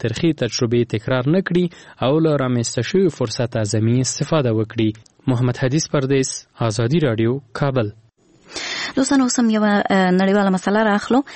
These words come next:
Speaker 2: اسرائیلي ځواکونو تیره ورځ د، اه، په رفح ښارګوټي کې نږدې، رفح ښارګوټي ته نږدې د اعتراضونو پر مهال پر فلسطینیانو ډزې کړې، درې تنه یې وژلي او لسګونه نور یې ټپیان کړي دي. صالح محمد صالح راپور راکوي.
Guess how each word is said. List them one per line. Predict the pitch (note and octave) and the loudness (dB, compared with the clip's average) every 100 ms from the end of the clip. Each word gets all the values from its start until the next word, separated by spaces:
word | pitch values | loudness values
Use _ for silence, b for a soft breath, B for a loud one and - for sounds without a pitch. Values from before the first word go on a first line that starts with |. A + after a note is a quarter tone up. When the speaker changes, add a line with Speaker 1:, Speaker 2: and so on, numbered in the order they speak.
| B | B
Speaker 2:
اسرائیلي | C#4+ C#4 D4 C4+ C4+ B3+ | -2 -2 0 2 2 2
ځواکونو | A#3 A3+ - B3+ B3 B3 A#3+ - - | 0 0 2 4 4 4 2 -2 -4
تیره | - A#3+ G#3 | -2 0 2
ورځ | G#3 G#3+ G#3 - G3 - | 2 0 0 -2 -2 0
د، | G3 | 0
اه، | F#3 F3+ - F#3 | 2 2 2 0
په | G3+ | 0
رفح | F#3 F3+ - A#3+ | 0 0 -2 -2
ښارګوټي | - F3+ D#3+ F3+ F3+ - | 0 0 0 0 -2 0
کې | F3 | 2
نږدې، | E3+ D#3+ - - - - | 2 -2 -8 -10 -4 -2
رفح | G#3+ B3+ | 0 0
ښارګوټي | A#3 G#3+ G#3 A3+ - | 0 0 0 -2 0
ته | F3+ | 0
نږدې | F3 F#3 D4 F3+ B B - | 0 0 -2 -2 B B -2
د | |
اعتراضونو | G3+ F#3 F#3 G3+ | 0 0 0 0
پر | F#3 | 0
مهال | E3+ F#3+ F#3+ | 0 0 0
پر | F#3 E3+ | 0 -2
فلسطینیانو | - E3 E3 - F3+ G3 F#3+ | -2 -2 -2 0 2 4 2
ډزې | E3+ G#3+ G#3 - | 2 0 -2 0
کړې، | G#3 G#3 - E3+ - | 2 2 -2 -6 0
درې | A#3+ | 0
تنه | B3+ F#3+ | 2 0
یې | F3 | 2
وژلي | E3 A#3 D4+ D4+ | 2 2 4 4
او | C#4+ | 4
لسګونه | A3+ - G#3+ | 2 2 2
نور | F#3+ F#3+ G#3 | 2 2 2
یې | G#3+ | 0
ټپیان | A3 - E3+ | -2 0 -2
کړي | - D#3+ | 0 0
دي. | E3 - B B | 0 -2 B B
صالح | - G#3+ F#3 | -4 0 2
محمد | F#3+ F#3 F#3+ | 2 2 0
صالح | - G#3 E3 | -2 -2 -2
راپور | D3+ F#3 F3 | -2 -2 -4
راکوي. | E3 G3+ | -4 -6